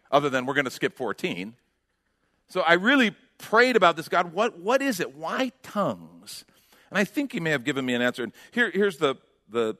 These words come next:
second point, and just think about it. What if the gift of tongues is a unique opportunity to practice spiritual submission? What if it's a unique opportunity to practice spiritual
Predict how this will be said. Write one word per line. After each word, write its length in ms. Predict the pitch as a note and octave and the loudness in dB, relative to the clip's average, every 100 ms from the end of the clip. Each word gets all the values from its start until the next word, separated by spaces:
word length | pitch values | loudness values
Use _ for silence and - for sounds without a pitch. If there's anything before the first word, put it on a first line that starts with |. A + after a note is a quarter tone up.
| _ | _
second 400 | - C#3 B2+ A#2 | -4 -2 -2 -6
point, 280 | A#2 G2+ F2+ | -4 -4 -6
and 80 | |
just 340 | A#2+ A2+ - - | -10 -10 -14 -8
think 180 | B2+ G2 | -6 -4
about 220 | E2 F#2 | -2 -2
it. 60 | |
What 200 | A#2+ A3 | 0 0
if 160 | E4+ - | 0 -2
the 100 | C#3+ | -6
gift 260 | A2+ B2 A2 | -2 -2 -2
of 120 | - | -6
tongues 380 | A2 G#2+ A2+ A2 | -6 -4 -6 -8
is 120 | F#2+ | -8
a 20 | |
unique 340 | F#2+ G2+ G2 - | -6 -6 -6 0
opportunity 560 | G2+ - - A2 G2+ F2+ | 2 2 -6 -6 -6 -8
to 80 | |
practice 500 | - - F#2+ - G2 | -2 2 2 0 -8
spiritual 560 | - - F#2+ G2 - F2+ | -8 -8 -4 -4 -6 -12
submission? 680 | - E2 E2 D2+ - - _ _ _ _ _ _ _ _ - - | -12 -14 -10 -12 -12 -20 _ _ _ _ _ _ _ _ -20 0
What 140 | G#3 D4+ | 6 6
if 140 | A#3+ | 4
it's 100 | - | -4
a 80 | B2+ | -4
unique 480 | G#2+ G2+ A2 A2 - | -4 -4 -2 -4 0
opportunity 840 | G2 G2+ G2 - - G#2+ E2 D2+ - _ _ _ | 2 2 0 -12 -10 -10 -10 -14 -16 _ _ _
to 60 | - | -20
practice 800 | - - C3+ A#2+ - D2+ - - | -10 0 0 0 -8 -12 -12 -16
spiritual 760 | - - B2+ A2 F#2 - D#2+ | -16 -12 -6 -6 -6 -10 -14